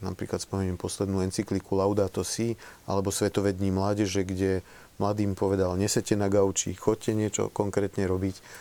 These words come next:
A ja si myslím, že toto všetko sú impulzy, ktoré potrebujeme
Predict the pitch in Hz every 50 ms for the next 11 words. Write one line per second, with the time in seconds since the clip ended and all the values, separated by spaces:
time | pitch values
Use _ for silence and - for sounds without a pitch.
0 | - - - 95 98 104 104 120 110 107 - 113 98 95 - 131 - - 104 -
1 | - 110 - - - - - 104 98 92 - 104 98 98 92 - - - 98 95
2 | - - 101 98 - 113 104 98 98 101 98 98 95 98 104